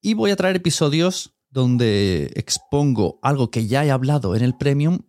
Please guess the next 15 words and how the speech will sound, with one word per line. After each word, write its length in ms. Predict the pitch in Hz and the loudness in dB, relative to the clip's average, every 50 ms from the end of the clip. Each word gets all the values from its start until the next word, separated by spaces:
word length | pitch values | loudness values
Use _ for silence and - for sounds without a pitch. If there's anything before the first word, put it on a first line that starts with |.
| _ _ - | _ _ -4
y 120 | 117 117 | -2 -2
ellos 180 | 113 117 123 123 | 0 2 0 0
han 100 | 113 - | 0 0
podido 120 | 123 123 | -2 -2
escucharlo 400 | 113 - - - - 165 180 175 | -2 -4 -4 -2 -2 0 0 0
y 60 | 160 - | 0 0
han 140 | 123 123 | 0 0
dado 160 | 123 131 135 135 | 0 0 0 0
su 100 | - 165 | 0 -2
opinión. 320 | - 202 196 196 220 226 - - - | 0 0 -2 -2 -2 -4 -6 -12 -20
Entonces 220 | - _ - 151 156 | -20 _ -2 -2 -2
aquí 160 | 151 135 139 | 0 0 0
aparece 500 | 123 - 120 113 107 - 104 98 - _ - | 0 0 0 -2 0 -2 -4 -4 -4 _ -12
su 200 | - - 220 208 | -4 -2 -2 0
opinión 560 | 214 240 233 202 180 160 156 165 190 220 | 0 0 0 2 2 2 2 2 0 0